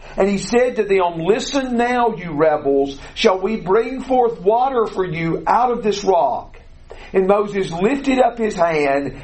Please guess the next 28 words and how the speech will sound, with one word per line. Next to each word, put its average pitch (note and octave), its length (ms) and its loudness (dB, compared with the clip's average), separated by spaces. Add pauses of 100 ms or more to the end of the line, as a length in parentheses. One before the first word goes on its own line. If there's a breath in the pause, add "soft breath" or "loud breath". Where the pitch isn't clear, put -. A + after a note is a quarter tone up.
and E3+ 160 0
struck A#3 540 2
the B3 100 -2
rock G3+ 600 2
twice F#3 1000 0 (120)
with F3 240 2
his G3+ 180 0
rod. D3+ 680 0 (460 loud breath)
And F#3 200 2
water B3+ 420 4
came A3 340 2
forth A3 440 0
abundantly, F#3 920 0 (260 loud breath)
and F3+ 120 4
the F#3 60 2
congregation G#3 1000 0
and F#3 260 0
their F3 160 2
beast G3 640 0 (140)
drank. C#3 680 0 (180 loud breath)
But F#3+ 140 6
the A3 100 2
Lord B3 440 2
said B3 340 0
to G#3 80 0
Moses G3+ 480 0
and E3+ 140 2
Aaron, E3 640 0